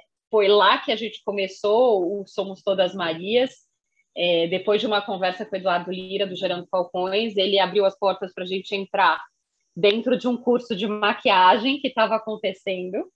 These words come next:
e neste curso de maquiagem, que a gente ia num sábado, dentro de uma escola, que cedia o espaço para as mulheres serem formadas nesse curso, a gente começou a conhecer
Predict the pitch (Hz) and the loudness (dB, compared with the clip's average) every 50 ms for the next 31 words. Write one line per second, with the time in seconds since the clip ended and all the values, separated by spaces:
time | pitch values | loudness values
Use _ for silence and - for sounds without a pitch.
0 | _ _ _ _ _ _ _ _ _ _ _ _ _ _ _ _ - - 214 214 | _ _ _ _ _ _ _ _ _ _ _ _ _ _ _ _ -6 -4 -2 0
1 | 214 220 220 233 247 285 349 - - - 330 - - 285 254 247 - - 254 196 | 0 0 2 4 4 2 2 0 -4 -10 -6 -2 0 2 2 0 0 -2 -4 -2
2 | 208 220 208 214 220 214 - 220 190 185 185 185 175 196 196 202 220 220 226 - | -2 0 0 0 -2 0 0 2 2 4 4 4 4 4 2 0 -4 -8 -8 -8
3 | 208 220 233 220 - - 214 208 196 208 240 311 302 - - - - 240 196 185 | -8 -8 -8 -10 -4 0 2 4 4 4 2 -2 -4 -6 -8 -2 2 4 4 6
4 | 190 190 190 - 220 220 254 302 370 - _ _ _ _ _ _ _ 196 180 220 | 4 2 2 0 -2 -2 -2 -4 -8 -10 _ _ _ _ _ _ _ 0 2 4
5 | 220 294 - 311 330 247 208 233 277 240 240 254 247 - - _ - - 208 190 | 4 4 2 2 0 0 0 0 -2 0 -2 -2 -6 -8 -14 _ 2 4 6 8
6 | 185 185 185 190 226 349 - - _ _ _ _ 247 - - - 240 196 185 - | 8 8 8 6 4 2 0 -4 _ _ _ _ -10 -6 0 2 2 2 2 2
7 | 220 294 269 277 269 - _ - 214 202 190 202 233 - - 311 247 - - 220 | 2 2 2 0 -2 -4 _ 0 2 2 2 2 0 -2 -6 -10 -6 0 2 2
8 | 214 190 202 220 202 190 185 185 214 - - 220 196 196 190 185 180 _ _ _ | 2 2 0 -2 0 0 0 0 -2 -4 -4 -2 -2 -2 -4 -8 -12 _ _ _
9 | _ _ _ _ _ - - 269 247 233 196 208 196 190 190 196 269 254 202 226 | _ _ _ _ _ 0 4 4 4 6 4 4 4 4 4 4 2 0 0 -2
10 | 226 - - 220 - - 226 226 247 - - - 339 - _ _ _ _ _ - | -4 -6 -8 -10 -6 -2 0 0 0 -2 -4 -8 -14 -14 _ _ _ _ _ 0
11 | 285 226 320 311 - - - 311 330 320 320 - 311 311 311 320 320 - 339 339 | 2 2 2 2 0 0 0 2 2 2 2 2 4 4 4 4 4 2 2 2
12 | 359 359 349 - _ - 302 302 320 381 427 | 2 2 0 0 _ 2 4 6 6 6 4